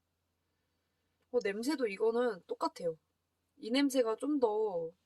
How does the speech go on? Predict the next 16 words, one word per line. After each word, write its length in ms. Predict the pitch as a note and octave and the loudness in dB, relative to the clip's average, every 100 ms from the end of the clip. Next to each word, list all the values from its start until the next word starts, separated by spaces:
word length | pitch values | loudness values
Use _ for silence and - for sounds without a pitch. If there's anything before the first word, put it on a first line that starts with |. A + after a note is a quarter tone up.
| _ _ _ | _ _ _
까멜리아 540 | - C#4+ E4+ C#4+ G3 F3 | -4 -2 -2 -2 -2 -4
냄새가 380 | E3+ F3 F#3 | -6 -8 -12
더 60 | E3 | -12
많이 180 | E3+ E3 | -10 -8
나는 240 | E3 D#3+ | -8 -10
것 160 | E3 E3 | -12 -14
같은데요. 320 | - D#3+ F3 _ _ _ _ _ _ _ _ _ _ _ _ | -14 -14 -14 _ _ _ _ _ _ _ _ _ _ _ _
아, 80 | G#3+ | -16
이것도 400 | G3 G3 - A#3+ | -14 -14 2 2
엄청, 760 | F#3 F3 - A#3 A3+ G3 D#3+ E3+ _ _ _ _ _ _ _ _ - _ | 2 -8 -10 -8 -6 -8 -14 -20 _ _ _ _ _ _ _ _ -20 _
엄청 1120 | F3 G#3 B3+ C#4 - C#4+ C4+ B3 A3 G3+ F3+ _ _ _ _ _ _ | -6 -2 0 -2 -2 -2 -2 -4 -6 -12 -18 _ _ _ _ _ _
부드럽고 720 | - G#3+ G3+ - - A#3+ F3 - _ _ _ _ _ _ _ _ _ _ _ _ _ _ _ _ _ _ _ _ _ _ _ _ _ _ _ _ _ _ _ - _ _ _ _ _ - | -20 -14 -14 -10 -2 -2 -2 -12 _ _ _ _ _ _ _ _ _ _ _ _ _ _ _ _ _ _ _ _ _ _ _ _ _ _ _ _ _ _ _ -20 _ _ _ _ _ -16
진짜 180 | - F#3+ - | -12 -10 -6
오일을 540 | G3+ B3 C#4+ C#4 B3+ | 0 2 2 2 0
풍부하게 560 | - D4 D4 C#4 B3+ A#3+ | -2 -4 0 0 0 0
함유했다는데 960 | C4 C#4 B3 A#3+ F#3+ F3+ F3+ G#3 E3+ | -2 0 0 -2 -8 -8 -12 -12 -12